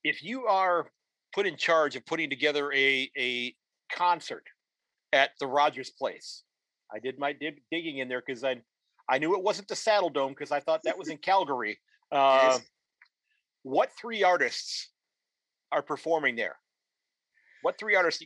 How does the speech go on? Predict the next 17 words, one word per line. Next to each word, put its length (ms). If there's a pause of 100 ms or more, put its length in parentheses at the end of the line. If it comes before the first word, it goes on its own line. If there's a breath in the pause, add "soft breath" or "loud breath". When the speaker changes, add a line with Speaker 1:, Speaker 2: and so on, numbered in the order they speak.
(120)
Speaker 1:
Basically, 400
what, 240
what 180
artists? 320
Basically, 220
what 160
music 300
do 60
you 120
like 220
then? 100 (960)
Speaker 2:
Oh, 560
well, 280
I 40
gotta 340
say, 680
uh, 440